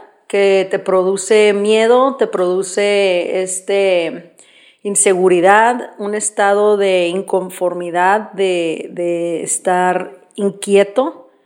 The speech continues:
y muchas veces viene solo, ¿no? No estamos en una situación de riesgo, no estamos en una posición de miedo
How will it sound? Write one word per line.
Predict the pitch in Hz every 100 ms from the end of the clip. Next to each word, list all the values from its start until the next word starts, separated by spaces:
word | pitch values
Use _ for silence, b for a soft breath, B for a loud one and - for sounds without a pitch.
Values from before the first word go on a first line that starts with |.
| b b _
y | - 208 202 196 190 185 185 180 175 175 - _ _ _ -
muchas | 214 214 214 214 254 240 214
veces | 220 214 226 233 214 214 - _ _
viene | - 180 202 196 202 214 214 214 -
solo, | - - 359 320 190
¿no? | 202 233 339
No | 226
estamos | 226 226 240 247 294 254
en |
una | 214 208
situación | 214 - 190 190 185
de | 190
riesgo, | 185 180 180 185
no | 190
estamos | 190 220 233 269
en |
una | 226 214
posición | 202 190 202 190
de | 190
miedo | 185 175 170 175